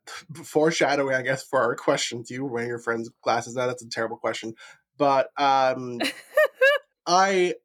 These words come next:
Speaker 1: people have, especially when I was younger and I first got glasses, people are like, "Oh my God, how blind are you? Let me see." And then they'll put it on, they'll be like, "Oh, my eyes." I'm like, "Yeah, 'cause you can fucking see."
Speaker 2: Exactly. Exactly. I was also like that at one point, wearing other people's glasses.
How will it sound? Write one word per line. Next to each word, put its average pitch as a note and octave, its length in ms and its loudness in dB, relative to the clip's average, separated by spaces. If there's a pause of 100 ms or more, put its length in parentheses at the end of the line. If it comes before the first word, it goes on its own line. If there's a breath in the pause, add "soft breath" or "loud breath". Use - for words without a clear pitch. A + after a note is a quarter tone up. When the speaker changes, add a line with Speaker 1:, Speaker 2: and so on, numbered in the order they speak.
Speaker 1:
people A3 400 0
have, E3 220 4 (240)
especially A#3 400 0
when F#3+ 100 4
I D3+ 40 2
was B2 220 -6
younger B2+ 280 -2
and G#2+ 80 -6
I G#2+ 140 -10
first C3+ 220 -4
got A#2 200 -4
glasses, A#2 340 -4
people C#3+ 280 -6
are C3 60 0
like, C3 120 -4
"Oh D#3+ 60 2
my B3 80 0
God, C#4 160 0
how C#4 180 2
blind G3+ 320 0
are D4 80 0
you? E3+ 140 -4
Let D#3 80 0
me B3 140 -4
see." A3 360 -8
And B2 100 -4
then B2 100 -10
they'll B2 100 -10
put C3+ 160 -8
it C#3 80 -4
on, D#3 140 2
they'll C3 100 -4
be C3 60 -4
like, C3 200 -4
"Oh, C4 380 0
my D#3 220 -2
eyes." F#3+ 340 2
I'm C#3 100 -2
like, C#3 200 -2
"Yeah, D3 420 0
'cause C3 140 -10
you E3 100 -2
can D#3+ 140 -4
fucking C#3+ 340 -6
see." F3 300 -8 (300)
Speaker 2:
Exactly. A3+ 680 -6 (240)
Exactly. A3 680 -8 (260)
I B3+ 180 4
was C#4 200 -2
also C4 320 2
like G#3+ 280 -4
that G3 260 -10
at G3+ 100 -14
one G#3 180 -12
point, G#3 460 -12
wearing G#3+ 540 -10
other G#3+ 200 -12
people's G#3 360 -16
glasses. G#3+ 600 -10